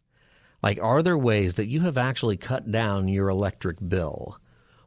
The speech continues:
What are the things that have allowed you to save electricity? What are some smart ideas that maybe nobody's thought of that actually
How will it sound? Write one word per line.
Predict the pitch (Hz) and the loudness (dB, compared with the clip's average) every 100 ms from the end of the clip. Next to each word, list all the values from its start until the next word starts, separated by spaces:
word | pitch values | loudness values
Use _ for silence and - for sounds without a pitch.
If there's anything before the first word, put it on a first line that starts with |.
| - | 0
What | 117 139 | 4 4
are | 147 | 4
the | 135 | 2
things | - 127 107 95 | 2 2 2 0
that | 101 | 0
have | 85 101 | 0 0
allowed | 92 101 131 135 | 2 2 2 2
you | 120 | 0
to | 117 | 0
save | - 113 113 | 0 0 0
electricity? | 113 104 - 113 - 110 | 0 -2 -2 -2 0 -2
What | 110 139 | 0 0
are | 147 | 0
some | 123 101 | 0 0
smart | - 120 117 127 | 0 0 2 2
ideas | 120 117 113 110 | 2 4 4 2
that | 101 | 2
maybe | 101 110 113 | 2 2 2
nobody's | 104 107 110 104 90 | 2 2 4 2 2
thought | - 101 104 | 0 0 2
of | 101 98 | 0 0
that | 87 | 0
actually | 90 98 - 95 92 | 0 0 -2 0 -2